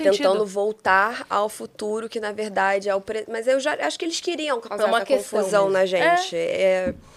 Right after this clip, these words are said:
Speaker 1: é justamente, o tempo
Speaker 2: Não tem
Speaker 1: não,
Speaker 2: naufrágio
Speaker 1: o
Speaker 2: e
Speaker 1: tempo não
Speaker 2: náufrago.
Speaker 1: existe. É verdade, essa
Speaker 2: É um, é um
Speaker 1: coisa.
Speaker 2: acidente de avião. Ninguém
Speaker 1: Essa
Speaker 2: naufragou.
Speaker 1: coisa. Caramba, essa eu não tinha
Speaker 3: <laughs>
Speaker 1: pensado.
Speaker 3: Olha aí.
Speaker 1: Essa eu
Speaker 2: E
Speaker 1: nunca
Speaker 2: o Meu
Speaker 1: tinha
Speaker 2: Primeiro
Speaker 1: pensado.
Speaker 2: Amor, que o segundo filme é meu, Meu Primeiro Amor dois? Não, é Meu Segundo Amor, gente.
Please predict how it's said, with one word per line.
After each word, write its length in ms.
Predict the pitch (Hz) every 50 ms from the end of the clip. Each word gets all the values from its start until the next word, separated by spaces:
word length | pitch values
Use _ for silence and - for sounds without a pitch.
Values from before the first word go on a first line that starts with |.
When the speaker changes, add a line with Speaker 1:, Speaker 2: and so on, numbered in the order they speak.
| - - - -
Speaker 1:
é 80 | - 196
justamente, 520 | 208 220 - 254 254 240 202 185 190 -
o 20 | -
tempo 180 | - 180 180 262
Speaker 2:
Não 80 | 294
tem 140 | 202 339 349
Speaker 1:
não, 80 | - 339
Speaker 2:
naufrágio 400 | 349 - 311 311 330 349 302 311
Speaker 1:
o 20 |
Speaker 2:
e 20 | 294
Speaker 1:
tempo 100 | 277 277
não 60 | 302
Speaker 2:
náufrago. 220 | 311 - 247 214 196
Speaker 1:
existe. 320 | - 233 - - - - _ _ _ _ _ _ _ _ _ _ _ _ _ _ _ _ _ _ _ _ _ _ _ _ -
É 200 | 294 294 294 294
verdade, 560 | 294 - 349 349 - 339 302 294 294 302 302 277 _ - -
essa 120 | - -
Speaker 2:
É 60 | 262
um, 100 | 285 302
é 100 | - 285
um 60 | 294 302
Speaker 1:
coisa. 80 | 320 320
Speaker 2:
acidente 200 | 262 277 311 302
de 40 | 320
avião. 380 | 320 294 311 277 277 294 269 240 - _ _ _ _ _ _ _ _ _ - - -
Ninguém 220 | 254 254 247 285
Speaker 1:
Essa 100 | 320 320
Speaker 2:
naufragou. 300 | 311 - 311 294 247 214
Speaker 1:
coisa. 300 | 226 233 220 220 220 220 _ _ _ _ _ _ _ _ _ _ _ _ _ _ _ _ _ _
Caramba, 500 | - - 302 311 311 269 262 269 277 262
essa 140 | 254 - 262
eu 40 | 262
não 100 | 277 285
tinha 160 | - - 480
Speaker 3:
<laughs> 0 |
Speaker 1:
pensado. 320 | - - 440 480 - 269 240 226 202
Speaker 3:
Olha 80 | 190
aí. 240 | 175 165 160 147 _ _ _ -
Speaker 1:
Essa 340 | 202 208 214 214 - - 262
eu 40 |
Speaker 2:
E 20 | 262
Speaker 1:
nunca 100 | 254 370
Speaker 2:
o 40 | 440
Meu 60 | 440
Speaker 1:
tinha 120 | 440 392 381
Speaker 2:
Primeiro 300 | 339 330 302 285 262 254
Speaker 1:
pensado. 140 | 233 226
Speaker 2:
Amor, 120 | 220 208 208
que 100 | - 247
o 40 | 240
segundo 340 | - 262 240 240 247 240
filme 260 | 240 - 254 247 240 233
é 40 |
meu, 120 | 233 240 247 247 -
Meu 180 | 226 226 226 226
Primeiro 320 | 226 240 240 233 240 233
Amor 220 | 226 220 226 226 214
dois? 280 | 208 208 196 190 190 214
Não, 200 | 359 440 440 415
é 60 | 339
Meu 140 | 320 349 330
Segundo 340 | - 392 277 330 381 392 427
Amor, 300 | 415 392 392 392 415 403
gente. 300 | 349 285 240 - -